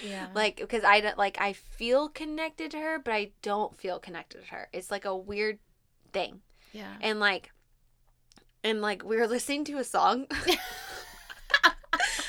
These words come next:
Speaker 2: We were listening to a song, and one of the lyrics said, "I will never be that naive ever again."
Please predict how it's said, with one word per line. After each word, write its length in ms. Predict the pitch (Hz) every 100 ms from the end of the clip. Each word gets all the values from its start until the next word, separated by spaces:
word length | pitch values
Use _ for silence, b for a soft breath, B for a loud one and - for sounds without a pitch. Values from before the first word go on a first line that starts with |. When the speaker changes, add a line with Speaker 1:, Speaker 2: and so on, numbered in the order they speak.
| 415 339
Speaker 2:
We 140 | 311
were 60 | 311
listening 380 | 247 269 320 285
to 80 | 285
a 100 | 233
song, 460 | - 214 190 185 -
and 340 | 196 196 190
one 240 | 202 190 202
of 100 | 202
the 140 | 180
lyrics 420 | 180 190 180 180
said, 340 | - 180 180 180
"I 160 | - 185
will 140 | 180
never 320 | 175 175 175 180
be 240 | 180 175
that 240 | 180 170
naive 380 | 180 170 170 170
ever 280 | 160 165 151
again." 420 | 160 - 135 202